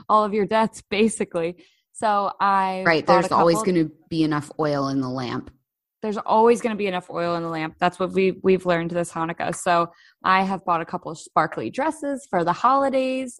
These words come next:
Speaker 1: and a couple nifty gifties. Yeah, that's, that's most of what I've been up to. But, you know, I've been busy.
Speaker 2: I haven't been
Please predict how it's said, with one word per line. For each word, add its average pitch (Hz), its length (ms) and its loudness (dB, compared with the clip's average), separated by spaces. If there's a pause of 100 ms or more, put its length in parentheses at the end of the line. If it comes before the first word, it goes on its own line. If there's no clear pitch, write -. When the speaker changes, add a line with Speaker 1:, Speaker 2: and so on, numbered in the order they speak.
(140)
Speaker 1:
and 170 560 2
a 165 60 -2
couple 165 340 -4 (120)
nifty 175 500 -6
gifties. 220 960 0 (640)
Yeah, 269 260 2
that's, 185 320 0
that's - 540 -4 (320)
most 190 320 2
of 196 40 4
what 185 120 4
I've 180 100 4
been 175 100 2
up 180 180 -2
to. 160 200 0
But, 170 200 0
you - 60 -4
know, 190 120 -2
I've 170 160 -2
been 190 160 -6
busy. 196 400 -6 (100)
Speaker 2:
I 185 120 0
haven't 240 340 2
been 202 320 -2